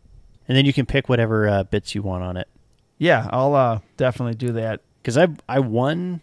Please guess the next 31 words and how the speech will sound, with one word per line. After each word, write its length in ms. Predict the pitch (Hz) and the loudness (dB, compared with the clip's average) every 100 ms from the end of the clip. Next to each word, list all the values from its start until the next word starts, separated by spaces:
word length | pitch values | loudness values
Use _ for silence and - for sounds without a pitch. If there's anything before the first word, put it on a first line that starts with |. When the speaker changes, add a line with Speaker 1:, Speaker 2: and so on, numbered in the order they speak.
| - | -6
Speaker 1:
I 80 | 120 | -2
won 200 | 120 202 | 0 0
my 100 | 175 | -2
first 340 | 117 123 120 - | -2 -4 -4 -8
one, 280 | 85 - - _ _ _ _ _ _ _ _ - | -10 -12 -18 _ _ _ _ _ _ _ _ -12
and 220 | 110 107 | -8 -4
then 380 | 107 95 90 87 - _ _ _ | -4 -4 -6 -10 -16 _ _ _
when 200 | 113 110 | -6 -2
I 80 | 107 | -2
got 120 | 107 101 | -2 -2
another 240 | 107 120 | -2 -2
Impact 320 | 101 95 85 | -2 -6 -6
Driver, 240 | 95 92 95 | -4 -4 -4
the, 180 | 98 - | -6 -6
the 200 | 120 123 | -2 -2
very 420 | 110 101 117 113 | -2 0 2 2
next 240 | 107 107 - | 0 -4 -6
thing 160 | 107 | -6
I 60 | 98 | -4
did 260 | 101 85 87 _ | -4 -6 -8 _
Speaker 2:
<laughs> 140 | _ - | _ -4
Speaker 1:
was 320 | 147 87 87 | -2 -2 0
Speaker 2:
Is 160 | 165 98 | -2 0
buy 220 | 143 127 | 2 4
Speaker 1:
go 100 | 113 | 4
to 80 | 127 | 2
Speaker 2:
another 80 | 110 107 | 2 2
one. 100 | 107 | 2
Speaker 1:
driverback 200 | 110 - | 0 2
dot 200 | 113 110 | 0 0
com 460 | 131 123 90 95 | -2 -2 -4 -6